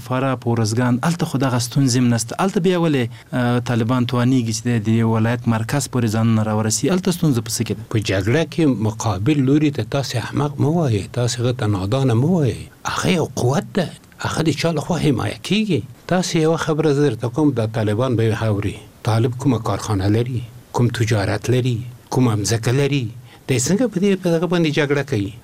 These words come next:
Speaker 2: زمونږ په قوتونو کې تقریبا، تقریبا زه درته وایم، د ورځې مصارف دولس میلیونه ډالر دي.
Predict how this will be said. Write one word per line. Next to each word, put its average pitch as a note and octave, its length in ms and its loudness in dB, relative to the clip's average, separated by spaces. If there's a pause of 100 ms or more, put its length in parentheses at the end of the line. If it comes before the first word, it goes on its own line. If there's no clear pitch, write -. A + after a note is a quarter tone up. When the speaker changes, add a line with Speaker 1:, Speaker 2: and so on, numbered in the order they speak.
(220)
Speaker 2:
زمونږ F#3 280 2 (180)
په D#3 60 -4
قوتونو C#3 580 2
کې G#3+ 400 -2 (120)
تقریبا، F3 640 0
تقریبا E3 500 -2
زه E3 140 0
درته D3+ 260 0
وایم، F3+ 220 2
د - 100 2
ورځې E3 360 2
مصارف C3 380 -2 (140)
دولس D#3+ 300 2
میلیونه C3 320 2
ډالر A#2 300 0
دي. G#2+ 120 -2